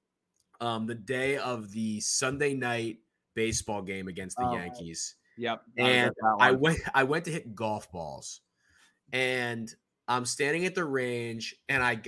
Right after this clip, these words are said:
Speaker 1: I lost track of time, and I was gonna try to get in the car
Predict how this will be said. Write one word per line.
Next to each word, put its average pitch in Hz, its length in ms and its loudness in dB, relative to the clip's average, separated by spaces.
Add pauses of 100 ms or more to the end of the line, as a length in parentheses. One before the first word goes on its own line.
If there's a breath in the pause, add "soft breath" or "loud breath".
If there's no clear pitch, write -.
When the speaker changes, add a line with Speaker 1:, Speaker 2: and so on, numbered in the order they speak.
Speaker 1:
I 127 80 2
lost 139 300 4
track 160 240 2
of 135 120 -12
time, 95 320 -6
and 101 100 -4
I 113 40 0
was 117 120 -4
gonna 156 180 -2
try 156 120 0
to 135 80 2
get 135 220 2
in 185 80 0
the 175 80 -2
car 110 560 -2